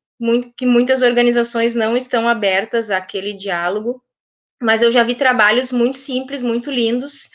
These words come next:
trabalhos de horta comunitária, que eu já participei como consultora, e que mudou todo o clima de uma organização, né? Nada muito mirabolante, né?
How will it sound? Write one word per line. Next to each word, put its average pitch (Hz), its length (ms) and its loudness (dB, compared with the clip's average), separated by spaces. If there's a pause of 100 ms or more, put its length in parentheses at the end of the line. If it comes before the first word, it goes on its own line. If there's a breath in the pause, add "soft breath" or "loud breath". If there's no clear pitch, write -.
(340 loud breath)
trabalhos 220 460 2
de 233 140 2
horta 208 320 2
comunitária, 220 680 0
que 233 80 -6
eu 202 60 -6
já 202 120 -6
participei 196 540 -8
como 214 240 -8
consultora, 202 680 -4 (320 loud breath)
e 240 80 -4
que 254 140 -6
mudou 247 440 4
todo 254 280 4
o 381 40 -6
clima 262 400 0
de 233 80 -4
uma 220 120 0
organização, 190 760 -6
né? 202 200 -6
Nada 202 340 2
muito 240 1000 4
mirabolante, 208 880 0
né? 208 280 -4